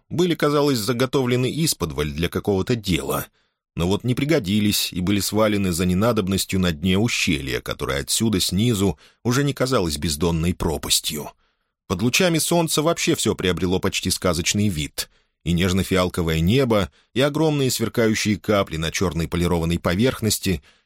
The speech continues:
и звонкое цоканье сорвавшегося откуда-то сверху камешка. Он машинально проследил за этим камнем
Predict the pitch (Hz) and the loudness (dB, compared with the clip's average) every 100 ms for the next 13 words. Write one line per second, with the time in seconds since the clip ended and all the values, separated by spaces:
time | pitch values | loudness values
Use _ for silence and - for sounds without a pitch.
0 | - 139 92 120 123 110 104 - 107 104 | -4 -2 0 0 0 2 0 0 -2 0
1 | 95 92 90 87 82 80 - 85 - 80 | 0 0 0 -2 0 -2 -2 -2 0 -2
2 | - 82 78 82 - 78 78 - - 76 | -2 -6 -4 -6 -4 -4 -4 -6 -8 -8
3 | 71 69 - - - - _ _ _ _ | -8 -4 -4 -4 -10 -10 _ _ _ _
4 | _ _ - 175 175 175 170 165 151 151 | _ _ 0 2 2 2 2 2 0 0
5 | 151 104 113 95 104 104 101 - 98 92 | 0 2 0 2 2 2 -2 0 0 2
6 | 82 80 | 0 -2